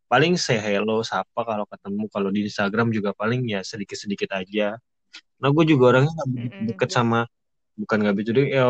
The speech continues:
Speaker 1: gue orangnya agak males ini sih. Agak males chat-chatan tipikalnya. Jadi kalau mau
Speaker 2: Iya,
Speaker 1: tuh
Speaker 2: aku sih juga
Speaker 1: ketemu.
Speaker 2: gitu. Kalau nggak terlalu kenal gitu, ya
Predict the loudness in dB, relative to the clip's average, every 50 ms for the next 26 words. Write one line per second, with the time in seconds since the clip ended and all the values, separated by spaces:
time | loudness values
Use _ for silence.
0 | 4 4 4 4 4 4 4 4 2 2 4 4 4 4 4 4 4 2 2 2
1 | 0 -2 -4 -2 0 2 4 4 6 6 6 6 6 6 6 4 4 0 -6 _
2 | _ _ _ _ _ _ _ _ _ _ _ _ _ _ _ _ -6 -4 0 0
3 | 2 2 2 2 2 2 2 0 -2 -2 -2 -2 -2 0 2 2 2 2 0 _
4 | -2 0 0 0 -2 -4 -6 -6 _ -4 -4 -4 -4 0 0 2 2 2 2 0
5 | -2 -4 -8 _ _ _ _ _ _ _ _ _ _ _ _ _ _ _ _ _
6 | _ _ _ _ _ _ _ _ _ _ -4 -4 0 0 0 -2 -2 -4 -6 -6
7 | -6 -6 -6 -6 -6 -8 -10 -14 -18 -16 -14 -12 -12 -8 -4 0 2 4 4 6
8 | 6 6 4 2 -2 _ _ _ _ _ _ _ _ _ -10 -10 -8 -8 -10 -12
9 | -10 -10 -10 -10 -10 -12 _ _ _ _ _ -18 -14 -10 -10 -8 -8 -10 -12 -10
10 | -8 -8 -8 -8 -10 _ _ _ _ _ _ -14